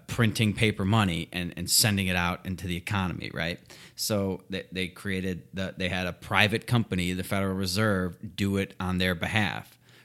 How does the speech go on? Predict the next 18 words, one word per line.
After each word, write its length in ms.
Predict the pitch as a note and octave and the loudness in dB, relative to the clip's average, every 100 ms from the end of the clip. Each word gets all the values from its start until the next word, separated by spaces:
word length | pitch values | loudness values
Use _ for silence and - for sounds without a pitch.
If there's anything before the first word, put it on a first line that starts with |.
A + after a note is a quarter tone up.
| _ | _
right? 300 | F#2 G2 - - - - _ _ | -4 -4 -6 -18 -20 -20 _ _
And 460 | G#2 G2+ G2 G2 F#2+ _ | -2 0 0 -2 -4 _
the 160 | G#2 G2+ | -2 0
original 720 | F#2 A2 B2 A#2 A2 G2+ F#2+ | 0 0 2 2 2 2 -2
statute 720 | - - G#2 B2 - - G2 | -2 0 4 4 2 0 0
for 120 | - G2 | -4 -4
the 100 | F#2+ | -4
Federal 320 | G2 G2 F2+ | -2 -2 -2
Reserve, 520 | F2 E2 F2+ E2 F2+ - - - | -4 -4 -4 -4 -6 -10 -18 -2
they 200 | G2 C3 | 2 4
were 160 | D3+ | 6
not 380 | C3 A2 A#2 A#2 | 6 6 4 2
allowed 560 | A2+ G#2 G2+ G#2 G#2+ - | -2 0 4 4 2 -2
to 80 | G2+ | -4
buy 760 | E2 G2 G#2+ A2 E2+ D2+ G2 - _ _ - - | -2 0 4 4 0 -2 -6 -8 _ _ -16 -2
government 480 | F#2+ F2 F#2+ F2+ | -2 0 0 0
bonds, 640 | - G#2+ F2+ G1+ - - - _ _ _ - | 2 0 0 -4 -12 -14 -14 _ _ _ -18
okay? 400 | - F2+ E2+ G2+ | -8 -4 -4 -4